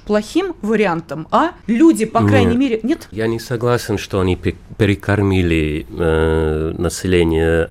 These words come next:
Speaker 2: Запада. Они просто очень чётко давали определённую, э, повестку, и поскольку не было ответа, что это не так, люди решили: «Ну, наверное, это так, э, раз вот, наверное, кто-то ответил бы там, сказал бы иначе, если был бы другой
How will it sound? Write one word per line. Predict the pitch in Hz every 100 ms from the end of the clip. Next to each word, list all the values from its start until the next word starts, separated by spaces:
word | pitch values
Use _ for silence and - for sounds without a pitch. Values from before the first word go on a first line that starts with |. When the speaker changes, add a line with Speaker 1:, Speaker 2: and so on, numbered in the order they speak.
| 87
Speaker 2:
Запада. | 82 87 85 78 69
Они | 90 98 107
просто | 110 107 -
очень | 101 - 101
чётко | - 107 - 85
давали | 80 87 90 78
определённую, | 78 - 80 82 87 78 78 80 80 78 76 73 73
э, | -
повестку, | 87 104 165 - - 73 67 - - - - -
и | 95
поскольку | 90 202 - 101 104
не | 101 98
было | 85 82 80 80 80 -
ответа, | 87 80 123 - - - -
что | - - 85
это | 87
не | 87 87
так, | 110 160 -
люди | 87 87 98 78 -
решили: | 82 85 82 - 90
«Ну, | 85 85
наверное, | 78 80 117 147
это | -
так, | 85 104 -
э, | 82 80 80 78 80
раз | 85 92 85
вот, | 78 71
наверное, | 87 85 104 101 95
кто-то | 92 -
ответил | 87 127 147 107
бы | 87
там, | 80 78 76
сказал | - 82 95
бы | 85
иначе, | 85 101 - 85
если | 80 82
был | 80 78
бы |
другой | 76 87 87 80 80